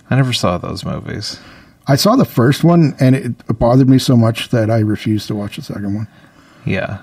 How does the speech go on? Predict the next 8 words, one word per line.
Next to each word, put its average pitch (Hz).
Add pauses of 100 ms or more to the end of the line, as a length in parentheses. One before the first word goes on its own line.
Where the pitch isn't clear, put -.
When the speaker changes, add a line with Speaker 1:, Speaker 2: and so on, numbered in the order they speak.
Speaker 1:
I 117
don't 104
know. 90
The, 98
uh, 95
I 98
got, 98
um, 87